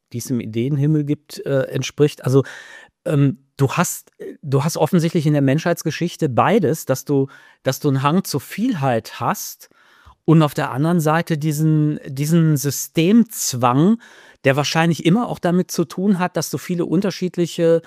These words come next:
Menschen, das sehen wir ja jetzt gerade bei den kriegerischen Auseinandersetzungen und dem Zerfall der Rechtsordnung der internationalen,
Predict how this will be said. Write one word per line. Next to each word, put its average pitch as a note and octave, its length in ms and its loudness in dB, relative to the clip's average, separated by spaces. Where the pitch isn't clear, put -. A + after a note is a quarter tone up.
Menschen, D3+ 400 2
das C#3 120 -2
sehen D3+ 160 0
wir F3 80 2
ja D#3 60 4
jetzt D#3 180 -2
gerade E3 220 -2
bei E3 100 0
den D#3+ 140 0
kriegerischen F3 520 -2
Auseinandersetzungen D3+ 880 -2
und B2+ 120 -2
dem C3 140 2
Zerfall C#3+ 420 -2
der D3+ 120 2
Rechtsordnung C3 720 0
der A#2+ 100 -2
internationalen, A2+ 960 -2